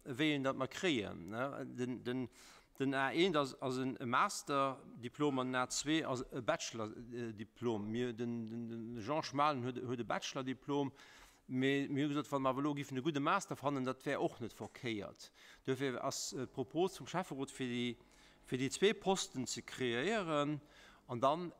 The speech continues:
aus, wenn wir sie dann approviert, rumkriegen, sie auszuschreiben, äh, wir geben den Ingenieur sicher ein swat A ein, swat A zwei und ob, aufgrund von den Kandidaten, die sich melden, die Besten raus sichern, unabhängig davon, geht eh, just eh besagt,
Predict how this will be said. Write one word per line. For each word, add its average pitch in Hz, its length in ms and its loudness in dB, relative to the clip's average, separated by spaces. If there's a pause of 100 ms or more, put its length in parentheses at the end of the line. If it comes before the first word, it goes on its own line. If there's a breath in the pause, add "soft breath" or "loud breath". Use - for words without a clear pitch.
aus, 156 460 0
wenn 131 80 2
wir 127 100 0
sie 120 100 -6
dann 139 120 0
approviert, 139 480 -2
rumkriegen, 160 380 -2
sie - 160 -6
auszuschreiben, 147 1040 0
äh, 160 240 -2
wir 143 160 0
geben 143 220 -4
den 131 120 -2
Ingenieur 135 400 0
sicher 139 320 -2
ein 123 160 -2
swat - 480 0
A 143 120 0
ein, 160 300 0 (140)
swat - 480 -2
A 127 220 -2
zwei 165 420 -2
und 135 80 -2
ob, 131 220 -4 (460)
aufgrund 196 600 -2
von 139 220 -4
den 123 120 0
Kandidaten, 131 680 -4
die 113 120 -10
sich - 200 -8
melden, 151 320 0
die 120 80 -4
Besten 127 600 -8
raus 110 380 -6
sichern, 147 420 -6
unabhängig 139 540 -6
davon, 147 440 -6 (540 loud breath)
geht - 160 -4
eh, 147 240 2
just 143 200 -4
eh 143 140 0
besagt, 131 640 0